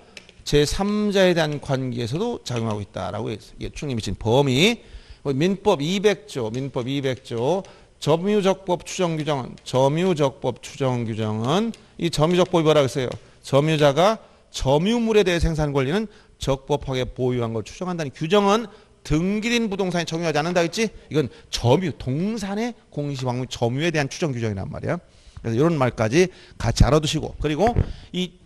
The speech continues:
등기법상 등기의 추정력이 있-, 있다면 특별조치법, 예를 들어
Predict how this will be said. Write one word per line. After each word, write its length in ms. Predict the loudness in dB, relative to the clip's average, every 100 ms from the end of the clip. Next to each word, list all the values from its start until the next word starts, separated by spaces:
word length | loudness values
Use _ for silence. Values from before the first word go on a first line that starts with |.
| _
등기법상 1080 | 2 2 2 -2 2 0 0 -6 -2 -2 0
등기의 400 | 2 2 2 0
추정력이 320 | -4 -4 -4
있-, 560 | -4 -8 _ _ -8 -8
있다면 640 | -6 -4 -2 -2 -2 -4 -14 -20 _ _ _ _
특별조치법, 1400 | 2 2 _ _ _ 2 2 2 0 -2 -4 -14 -16 -16 _ _ _ _
예를 200 | -2 0
들어 200 | -2 -10